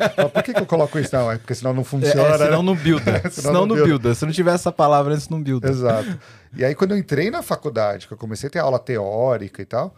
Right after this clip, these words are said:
Speaker 1: o professor fa-, começou a explicar o que era aquela. Eu falei, ah, então aquilo que eu fazia era por causa disso. Aí, pra mim, fez muito sentido.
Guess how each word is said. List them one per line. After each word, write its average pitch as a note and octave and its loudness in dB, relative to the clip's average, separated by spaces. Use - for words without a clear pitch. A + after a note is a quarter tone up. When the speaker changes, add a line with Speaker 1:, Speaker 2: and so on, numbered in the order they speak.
Speaker 1:
o - -20
professor C#3+ -14
fa-, E3+ -10
começou D3+ -6
a - -8
explicar D3+ -6
o - -2
que D#3 -12
era D3 -2
aquela. D3 -8
Eu F#3 -20
falei, G#3+ -8
ah, A#3+ -4
então G#3 -4
aquilo A3 -4
que - -6
eu - -8
fazia F3+ -4
era G3 -6
por F#3 -10
causa F3+ -2
disso. F#3+ -6
Aí, B2+ -4
pra - -2
mim, D#3+ -6
fez E3 -4
muito C3+ -6
sentido. G#2+ -12